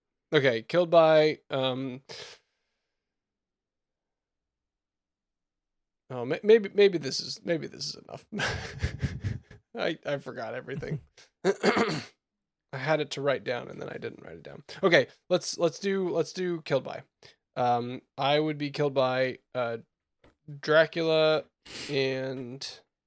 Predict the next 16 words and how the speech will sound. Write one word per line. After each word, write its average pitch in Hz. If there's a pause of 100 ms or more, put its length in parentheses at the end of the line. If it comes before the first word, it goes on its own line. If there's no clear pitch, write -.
(1000)
uh, 117 (140)
Wolfman 135 (880)
and 127 (1800)
Pe-, 139
Freddy 135
Krueger. 190 (800)
So, 131
uh, 123 (220)
Dracula, 147 (1120)
Wolfman. 131 (800)
No, 214
wait, 208 (100)
am 160
I 233
marrying 196
Dracula? 226